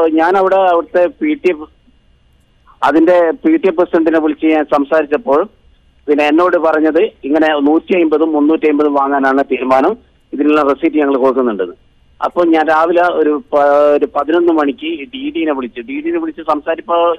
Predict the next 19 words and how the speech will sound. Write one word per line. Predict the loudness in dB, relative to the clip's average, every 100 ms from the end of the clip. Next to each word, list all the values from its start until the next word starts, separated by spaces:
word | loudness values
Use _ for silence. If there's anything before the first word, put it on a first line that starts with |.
| -6
സംസാരിച്ചപ്പോൾ | -6 -4 -6 -6 -6 -4
എന്നോട് | -2 0
പറഞ്ഞത്, | 0 -2 -4 -6 -6
ഡി | -8
ഡി | -6
പറഞ്ഞിരിക്കുന്നത് | -4 -2 -4 -6 -10 -10 -12 -14 _ _ _ -10
ഞങ്ങള് | -4 -2 -2 -2 -2 -6 _ -16 -6
നൂറ് | -2 0 -2 -2
രൂപ, | -2 -2 -2 -2 -2
ഉം, | -2 -2 0
വാങ്ങാനാണ് | 0 0 0 0 -2
permission | -6 -6 -10 -10
കൊടുത്തത്, | -10 -8 -8 -6 -6
അത് | -2
മാത്രമേ | -2 -2 -2 -2
വാങ്ങാൻ | 0 -2
പറ്റുന്നു. | -4 -8 -12 -14 _ _ _ -6
അങ്ങനെ | -2 0 2 2
ഞാനും | 0 -2 -6